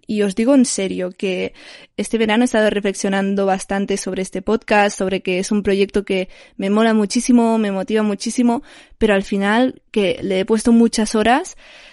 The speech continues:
y lo que me estoy llevando, pues, es conocimiento y habilidades, ¿no? Para tener, pues, esta comunicación con vosotros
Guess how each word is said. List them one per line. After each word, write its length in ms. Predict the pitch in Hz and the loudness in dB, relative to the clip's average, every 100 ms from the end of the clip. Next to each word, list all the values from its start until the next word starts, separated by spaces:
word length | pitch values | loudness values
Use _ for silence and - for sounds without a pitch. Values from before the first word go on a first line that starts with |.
| _ | _
y 120 | - 220 | 0 0
lo 100 | 202 | 2
que 80 | |
me 80 | 202 | 0
estoy 180 | 196 214 | -2 -2
llevando, 340 | 214 214 233 | 0 2 0
pues, 240 | 247 214 - | 2 -2 -2
es 200 | 196 196 | -6 -4
conocimiento 1200 | 214 202 208 202 208 214 214 240 254 262 254 - | -4 -2 -2 -2 0 -2 0 2 4 2 0 -6
y 240 | - 190 185 | -10 -6 -6
habilidades, 680 | 185 190 185 185 208 208 | -4 -2 0 2 2 0
¿no? 160 | 208 226 | -2 0
Para 720 | 240 208 190 180 180 180 180 | 2 2 0 -2 -4 -6 -6
tener, 360 | - 185 190 185 | -6 -4 -4 -6
pues, 640 | - 190 180 - - - | -6 -6 -6 -10 -12 -12
esta 760 | - 190 - 185 180 180 180 175 | -12 -12 -8 -6 -4 -4 -6 -6
comunicación 600 | 202 196 190 190 - 196 | -4 -2 -2 -4 -4 -4
con 140 | 190 190 | -2 -4
vosotros 540 | 185 - 196 202 190 | -4 -4 -2 -4 -4